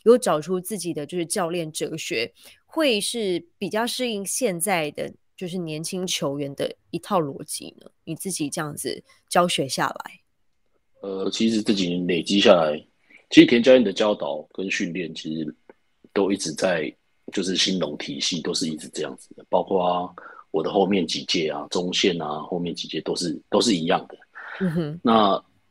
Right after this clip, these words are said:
Speaker 2: 当然我回来接，我对高中生也没什么经验，我只能用以前他教导我、训练我们的方式来带，但是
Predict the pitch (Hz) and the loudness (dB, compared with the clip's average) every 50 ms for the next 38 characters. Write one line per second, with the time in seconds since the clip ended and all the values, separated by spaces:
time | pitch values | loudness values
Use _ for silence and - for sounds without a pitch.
0 | _ _ - - 110 117 104 92 85 - 92 95 92 90 - - - 92 92 90 | _ _ 4 6 8 8 8 6 4 2 2 2 2 2 0 -2 -2 0 0 0
1 | 90 92 - - _ _ _ _ _ _ _ _ _ _ _ _ - - 85 - | -2 -2 -6 -12 _ _ _ _ _ _ _ _ _ _ _ _ -8 -6 0 4
2 | 110 110 101 92 95 95 95 98 92 - 107 90 76 76 82 82 - 82 73 67 | 6 6 6 6 4 2 2 2 0 0 0 0 0 -2 -6 -6 -6 -8 -6 -4
3 | - 82 78 78 80 - - - - _ _ _ _ _ _ _ _ _ _ _ | -4 -4 -2 -2 -2 -2 -2 -4 -6 _ _ _ _ _ _ _ _ _ _ _
4 | _ - 90 92 - - 85 80 80 80 85 - - 107 104 92 85 78 80 78 | _ -2 -2 0 0 0 0 -2 -2 -4 -4 0 4 4 4 4 4 0 -2 -2
5 | 76 - - - 78 73 71 76 78 80 - _ _ _ _ _ _ _ _ _ | -2 -2 0 0 -2 -4 -4 -6 -8 -10 -12 _ _ _ _ _ _ _ _ _
6 | - - 90 92 92 92 90 90 92 - - - - 92 90 - - 76 76 82 | -4 0 2 2 2 2 0 0 -4 -6 -6 -2 0 2 2 4 4 4 4 4
7 | 80 78 76 - - - - - - - - - 101 87 87 87 80 71 - - | 2 2 -2 -4 -6 -10 -14 -14 -6 0 2 2 2 4 2 2 2 0 -2 -4
8 | - - - - - 85 80 73 - - 78 - - - - - 76 69 - - | -6 -6 -6 -4 -4 -6 -4 -4 -4 -4 -4 -2 -4 -4 -2 -2 -2 -4 -4 -8
9 | _ - - _ _ _ - - 104 98 113 107 101 95 92 87 87 | _ -20 -20 _ _ _ 0 2 2 6 6 6 6 6 4 0 -4